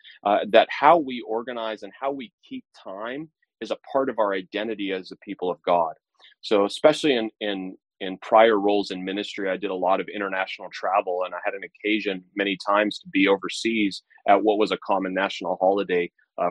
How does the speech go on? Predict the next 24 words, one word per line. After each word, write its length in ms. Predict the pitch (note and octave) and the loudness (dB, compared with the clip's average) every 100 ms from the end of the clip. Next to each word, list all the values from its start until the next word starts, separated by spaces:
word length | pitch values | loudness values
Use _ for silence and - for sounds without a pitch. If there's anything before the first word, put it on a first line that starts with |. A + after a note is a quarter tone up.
| - | 0
for 160 | G2+ | 2
us 140 | F#2+ - | 2 0
here 160 | G2+ | -2
as 100 | F2+ | -2
Americans. 540 | F2 F2 G2 G2 F#2+ F#2+ | -2 0 0 0 -2 -2
In 80 | |
fact, 220 | F#2 G2+ G#2 | 2 4 4
one 100 | G2 | 2
time 220 | G2 F#2+ | 0 0
I 20 | |
was 140 | F#2 | -2
in 120 | F2+ F2 | -4 -4
Asia 300 | F#2+ G2+ G2 | -2 0 -2
during 240 | F2+ F#2+ F#2+ | 0 -2 -2
the 80 | |
fourth 240 | F2 G#2+ G2+ | -2 -2 -2
of 80 | G2 | -4
July, 440 | F#2+ F#2 F#2+ A2+ | -4 4 6 8
and 200 | F#2+ F#2+ | 6 2
the 120 | F#2+ F#2+ | -6 -6
disorientation 920 | A#2 - D3 B2+ A2+ G2+ A2 C3 A#2 | -6 -2 -2 -2 -4 -8 -10 -10 -14
surprised 480 | G#2 A2 - G#2+ G3 - | -12 -10 -4 -2 -4 -8
me 100 | F2 | -14
that, 80 | F#2 | -14